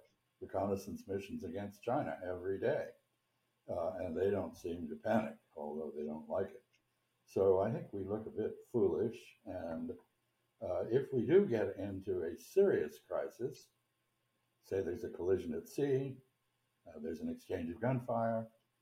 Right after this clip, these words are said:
there's another aerial co-, uh, in collision, uh, or there's some other shooting incident, or still worse,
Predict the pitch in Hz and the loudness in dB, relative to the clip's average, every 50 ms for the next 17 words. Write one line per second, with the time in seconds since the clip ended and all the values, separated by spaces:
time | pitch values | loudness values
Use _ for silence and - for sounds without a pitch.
0 | _ _ - 92 80 - 92 85 98 101 90 90 87 90 95 127 131 131 123 120 | _ _ -10 -8 -8 -6 -4 -2 -2 0 2 2 2 2 2 4 4 6 6 6
1 | 113 - - 113 113 - - - - 101 98 101 92 92 95 - - 120 113 110 | 4 2 -2 -4 -6 -6 -10 -10 -6 -4 -2 -2 -2 -2 -4 -6 -6 -6 -6 -6
2 | - - 110 110 110 104 104 - 113 104 110 110 - _ _ _ _ _ _ _ | -4 -4 -2 0 0 0 0 -2 -6 -6 -8 -10 -12 _ _ _ _ _ _ _
3 | _ _ - - 90 92 90 87 85 87 90 - 90 87 87 85 90 90 - - | _ _ -6 -2 0 0 2 2 0 -2 -4 -4 -4 -4 -4 -2 -4 -4 -6 -4
4 | - 98 98 92 92 110 107 107 104 92 90 95 95 - - - 110 104 107 104 | -4 -4 -4 -2 0 0 0 2 2 2 2 0 -2 -4 -6 -4 -4 -4 -4 -4
5 | 98 95 95 98 - - - 85 95 95 90 _ _ _ _ _ _ _ _ _ | -4 -6 -6 -6 -8 -10 -8 -8 -8 -10 -10 _ _ _ _ _ _ _ _ _
6 | - - 92 95 92 - - 135 110 95 95 123 113 85 80 82 - | -4 -2 -2 -2 -2 2 4 4 6 6 6 6 6 6 4 0 -2